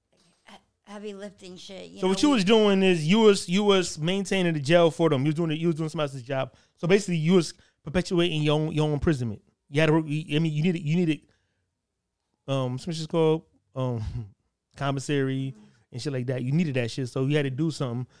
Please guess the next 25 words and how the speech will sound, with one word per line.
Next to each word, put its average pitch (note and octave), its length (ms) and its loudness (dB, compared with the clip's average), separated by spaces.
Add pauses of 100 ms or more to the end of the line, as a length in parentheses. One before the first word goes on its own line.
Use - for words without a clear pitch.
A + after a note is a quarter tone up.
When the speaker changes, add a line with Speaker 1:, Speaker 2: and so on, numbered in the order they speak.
(240)
Speaker 2:
to C3 80 -10
get D3+ 160 2
it. D3 80 2
You C3 40 -4
know B2+ 60 -2
what C3 40 -2
I'm C3 60 -4
saying C#3 360 -4 (180)
the B2 80 -14
Speaker 1:
Yes. - 100 -10
Speaker 2:
thing E3 240 2
is F3 240 4
though, C3 320 0 (500)
by C3+ 160 -4
you E3+ 320 2
serving E3 320 0
trays, C#3 720 0 (840)
is C3 200 -4
imprisoning C3+ 340 -4
yourself, C3+ 260 -2
because C3 260 -4
if B2 120 -4
you D#3+ 120 0
wouldn't F#3 240 -4
work, F#3+ 260 0